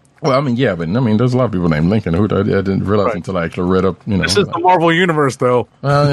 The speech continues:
Speaker 1: that's true too.
Speaker 2: <laughs>
Speaker 1: You know. But it, 'cause it was like, I, I was doing some reading a while back,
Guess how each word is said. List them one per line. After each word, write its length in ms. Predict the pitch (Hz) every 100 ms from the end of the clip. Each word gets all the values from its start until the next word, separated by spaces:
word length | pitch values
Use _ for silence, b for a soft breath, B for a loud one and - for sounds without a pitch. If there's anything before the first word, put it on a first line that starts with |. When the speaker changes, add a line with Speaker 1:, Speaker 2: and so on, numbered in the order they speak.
| 143
Speaker 1:
that's 140 | 131
true 140 | 127 110
too. 160 | 113 98
Speaker 2:
<laughs> 480 | - 147 - 139 -
Speaker 1:
You 120 | -
know. 260 | 90 85 85 - - - - - 131 B B
But 140 | 123
it, 120 | 107 104
'cause 260 | 120 104
it 60 | 113
was 140 | 117
like, 140 | 117 104
I, 60 |
I 160 | 127 117
was 220 | 123 110
doing 280 | 101 117 131
some 460 | - 117 107 98 98
reading 260 | 104 107 101
a 60 |
while 220 | 95 104 92
back, 360 | 107 104 80